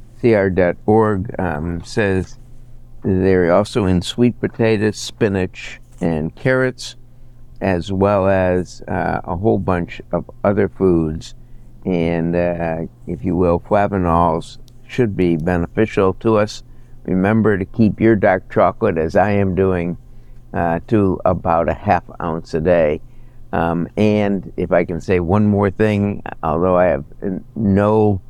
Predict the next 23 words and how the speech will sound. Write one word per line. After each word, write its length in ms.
financial 560
relationship 720
with 180
them 180
at 100
all, 360
C 320
R 340
dot 340
org 420
deserves 560
your 140
support. 640
It 140
has 300
been 460
a 580
stalwart 920
at 200
bringing 400
us 280
great 380
information, 920